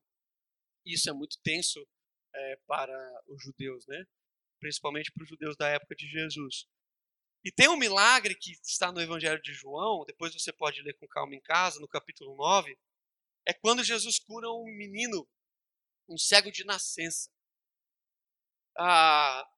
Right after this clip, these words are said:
havia um entendimento comum de que se alguém nasceu com uma doença, é porque aquilo ou era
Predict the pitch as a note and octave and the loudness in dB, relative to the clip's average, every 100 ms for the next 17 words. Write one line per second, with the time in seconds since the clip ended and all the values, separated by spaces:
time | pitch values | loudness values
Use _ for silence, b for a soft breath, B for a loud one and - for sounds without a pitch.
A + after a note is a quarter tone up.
0 | _ G3 G#3+ A3 E4+ E4+ - B3+ A3 G#3+ | _ 4 6 2 0 0 -4 -8 -6 -4
1 | G3+ A3 - - E3+ E3 G3+ G3 _ _ | -4 -4 -8 -10 -8 -6 -6 -8 _ _
2 | _ _ _ _ _ _ _ - _ E3+ | _ _ _ _ _ _ _ -20 _ -4
3 | G#3 - G3 F#3+ C3 _ _ _ _ - | -4 -4 -4 -4 -6 _ _ _ _ -4
4 | - - D4 D4+ A3+ F#3 G#3+ A3 F3 - | 0 2 4 4 4 0 -2 -2 -4 -4
5 | - E3+ A3 E3 _ _ _ F3 F#3 F#3+ | -4 -2 -2 -4 _ _ _ -8 -6 -6
6 | F3 D3+ C3 C3 E3 E3+ - A#2 _ _ | -8 -8 -10 -4 -2 -2 -6 -10 _ _
7 | _ _ _ _ _ _ _ _ _ _ | _ _ _ _ _ _ _ _ _ _
8 | _ D#3 F3 - G#3 - G#3 G#3+ F#3 - | _ 0 0 -2 -10 -4 0 4 2 2
9 | G3 G#3 F#3+ E3 G#3 A#3 G3+ F#3 D3 C3 | -10 -8 -6 2 4 4 4 4 0 -4